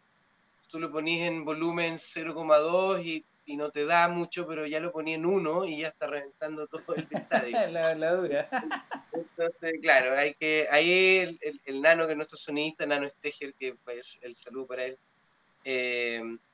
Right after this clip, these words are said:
Speaker 1: llegó con la idea de finalmente poner el, el amplificador detrás del escenario. O sea, ya la ponemos en el camarín o, o en el backstage y mirando para atrás.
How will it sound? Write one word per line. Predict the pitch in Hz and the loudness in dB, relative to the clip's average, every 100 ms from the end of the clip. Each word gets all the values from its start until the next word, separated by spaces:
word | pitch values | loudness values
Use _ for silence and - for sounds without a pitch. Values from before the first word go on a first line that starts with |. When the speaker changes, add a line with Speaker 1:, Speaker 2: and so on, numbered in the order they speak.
| _ _ _ _ | _ _ _ _
Speaker 1:
llegó | 135 143 156 | -6 -2 0
con | 151 | 0
la | 143 | 2
idea | 143 143 139 | 4 4 2
de | 139 | -2
finalmente | - 135 135 135 143 151 | -4 -2 0 0 -4 -6
poner | 131 131 135 139 135 | -6 -2 -2 -2 -8
el, | 127 120 | -8 -8
el | 120 | -4
amplificador | 123 - - 117 127 135 | -4 -4 -14 -2 2 2
detrás | 120 147 160 | 0 2 0
del | 139 | 0
escenario. | 117 - - - | -10 -16 -20 -20
O | - | -14
sea, | 123 | -10
ya | 120 123 | -6 -4
la | 123 | -4
ponemos | 117 120 123 | -6 -6 -6
en | |
el | 113 | -8
camarín | - 110 110 123 127 127 123 117 | -6 -4 -4 -6 -6 -4 -6 -6
o, | 113 _ _ _ - | -10 _ _ _ -12
o | |
en | 117 | -8
el | 113 | 2
backstage | 127 127 - 135 139 - - | 2 0 -2 0 0 -2 -10
y | 123 | -4
mirando | 123 135 139 127 | 0 0 2 2
para | 117 113 | 2 4
atrás. | 147 147 165 - - | 6 8 6 -2 -20